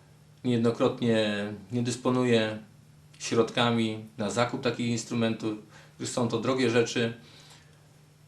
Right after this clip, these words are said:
Dając im możliwość realizacji swojej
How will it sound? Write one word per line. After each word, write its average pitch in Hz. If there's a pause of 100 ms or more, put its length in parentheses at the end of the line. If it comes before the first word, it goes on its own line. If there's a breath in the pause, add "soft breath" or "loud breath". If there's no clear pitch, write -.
(2750 loud breath)
Dając 123
im 117
możliwość 117
realizacji 113
swojej 104